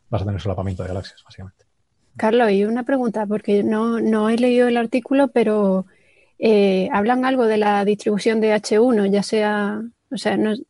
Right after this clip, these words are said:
Speaker 2: sé que, que la distribución de H uno, que es el, la
Speaker 1: Sí.
Speaker 2: que te sirve, ¿no?, para medir la, la velocidad de rotación y es la que se, se utiliza siempre, ¿no? Sé que, no sé, los últimos datos que yo tenía en mente llegaban a unos cincuenta, sesenta kiloparsecs. No sé si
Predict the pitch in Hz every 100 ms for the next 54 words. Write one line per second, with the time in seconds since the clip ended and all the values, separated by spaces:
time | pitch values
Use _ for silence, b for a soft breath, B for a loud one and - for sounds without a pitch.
0 | - - - 233 262 240 - 233 220 214
1 | 208 202 208 196 220 233 - 240 233 190
2 | 208 214 202 294 - - 226 220 208 202
3 | 226 214 214 214 220 208 208 208 208 208
4 | 202 202 214 214 220 220 208 208 208 196
5 | 233 220 220 208 202 202 196 202 202 -
6 | 214 _ _ _ _ _ - 233 226 214
7 | 233 220 220 220 220 220 240 B B -
8 | - 254 247 - _ _ 226 226 233 240
9 | 220 208 240 233 240 240 240 240 226 226
10 | 220 220 226 247 220 214 233 220 208 214
11 | 214 214 202 226 226 202 226 202 202 214
12 | 208 247 233 240 330 _ _ _ _ _
13 | _ _ _ _ 220 220 262 - 247 233
14 | -